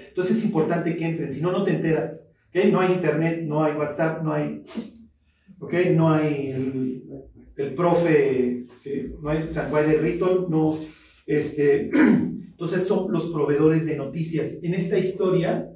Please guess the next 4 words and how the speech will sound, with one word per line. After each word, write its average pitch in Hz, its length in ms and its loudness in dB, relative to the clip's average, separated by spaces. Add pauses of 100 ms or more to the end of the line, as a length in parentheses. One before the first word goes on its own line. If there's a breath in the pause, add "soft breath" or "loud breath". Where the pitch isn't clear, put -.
(880)
¿hay 156 140 0
provisión 165 460 0
de 160 100 2
noticias? - 680 -6